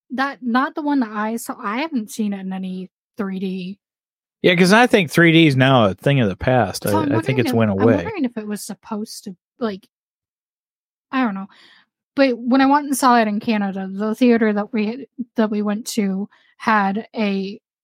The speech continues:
Speaker 1: I think it was called four D, but I'm not, I don't exactly remember. Um, but the chairs moved, and
Speaker 2: Wild.
Speaker 1: it, it had the, it had the motion chairs that moved with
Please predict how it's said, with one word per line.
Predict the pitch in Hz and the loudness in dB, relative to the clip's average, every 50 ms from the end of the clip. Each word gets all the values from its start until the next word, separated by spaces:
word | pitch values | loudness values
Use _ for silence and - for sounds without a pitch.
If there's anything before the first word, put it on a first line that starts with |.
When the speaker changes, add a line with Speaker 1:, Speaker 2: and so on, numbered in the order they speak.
| _ _ | _ _
Speaker 1:
I | - - | -16 -6
think | - 302 - - | -4 -4 -2 -2
it | 427 294 | -2 -2
was | 233 240 - - | -2 -4 -6 -6
called | - - 220 202 185 196 _ | 0 0 0 0 0 -6 _
four | - 208 190 185 180 | -10 -8 -8 -8 -8
D, | 190 180 180 185 185 | -10 -10 -10 -10 -8
but | - - 202 208 | -6 -4 0 0
I'm | 208 214 220 | 2 2 2
not, | 208 208 214 202 196 - _ _ _ _ _ _ _ _ _ _ _ _ - | 2 0 0 -2 -6 -12 _ _ _ _ _ _ _ _ _ _ _ _ 0
I | 226 | 2
don't | 226 233 226 247 262 | 2 2 2 2 -2
exactly | 208 - 202 185 190 - - 196 | -4 -2 -2 -2 -4 -4 -4 -4
remember. | 185 180 190 190 196 196 190 185 185 190 202 _ - - _ _ _ _ _ _ _ _ _ _ _ _ _ _ - | -4 -2 -2 -2 0 0 0 0 0 -2 -4 _ -10 -20 _ _ _ _ _ _ _ _ _ _ _ _ _ _ -2
Um, | 254 226 220 202 190 180 185 196 - _ _ _ _ _ | 0 2 2 2 0 -4 -6 -10 -12 _ _ _ _ _
but | - 254 233 _ _ - | 0 0 0 _ _ -2
the | 285 262 | -2 0
chairs | - - 277 311 320 311 302 277 - - _ _ _ _ _ - | 2 2 2 2 2 2 0 -2 -4 -8 _ _ _ _ _ -4
moved, | 269 247 233 240 269 285 285 254 208 196 262 - _ _ _ _ _ _ _ _ _ _ _ _ _ _ _ _ _ - | 2 4 6 6 6 6 4 2 0 -2 -6 -14 _ _ _ _ _ _ _ _ _ _ _ _ _ _ _ _ _ 0
and | 262 240 226 220 214 208 202 208 220 _ _ _ _ _ _ _ _ | 2 2 2 2 0 -2 -4 -8 -12 _ _ _ _ _ _ _ _
Speaker 2:
Wild. | - - 101 101 95 92 95 92 _ _ _ _ _ _ _ _ _ _ | -2 -2 0 0 0 -2 -4 -6 _ _ _ _ _ _ _ _ _ _
Speaker 1:
it, | - 240 233 - - 247 247 247 240 240 233 233 240 240 233 | -18 -16 -14 -10 -4 0 2 2 2 2 0 2 0 0 0
it | - | -2
had | - - 254 254 226 220 | -2 0 0 0 2 2
the, | 233 226 220 220 220 214 - - | 2 2 2 0 -2 -6 -8 -4
it | 233 240 247 | -2 -2 -2
had | 240 220 247 240 - | -2 -2 -6 -4 -2
the | 247 214 | -2 0
motion | 220 220 220 233 - - 240 226 226 208 | 0 2 0 0 0 2 2 2 2 0
chairs | - - 220 214 214 202 202 196 196 - | -2 -2 -2 -2 0 0 -2 -4 -6 -6
that | 208 202 240 | -6 -6 0
moved | 269 220 220 214 214 214 208 - - | 2 4 4 4 4 2 0 -4 -4
with | 214 214 220 | -4 -4 -4